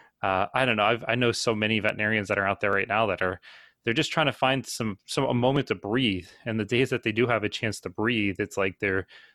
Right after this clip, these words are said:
literally having to do chores and catch up on everything during a week. So, uh, those are the ones that I, I would say probably have it the, have it the hardest sometimes. So, uh, I'm, I'm curious with,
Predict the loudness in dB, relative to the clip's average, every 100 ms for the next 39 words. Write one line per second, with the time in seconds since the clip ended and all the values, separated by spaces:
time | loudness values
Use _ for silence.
0 | -4 0 2 2 2 0 -2 -2 0 2
1 | 2 0 -4 -6 -2 0 0 0 0 0
2 | 0 -2 -4 -4 -4 -2 -2 -2 -2 -6
3 | -8 -2 0 0 -4 -14 -20 -20 _ -12
4 | -8 -8 -6 0 0 2 0 0 -2 -2
5 | -4 0 -2 0 -2 -2 0 0 0 -4
6 | -2 -2 -4 -4 -4 -2 -2 0 0 0
7 | -6 -8 -6 -4 -4 -6 -8 -4 -2 -2
8 | -4 -10 -20 -20 _ _ -14 -10 -10 -12
9 | _ _ _ -4 -2 -2 -4 0 2 2
10 | 0 -6 -12 -4 2 2 2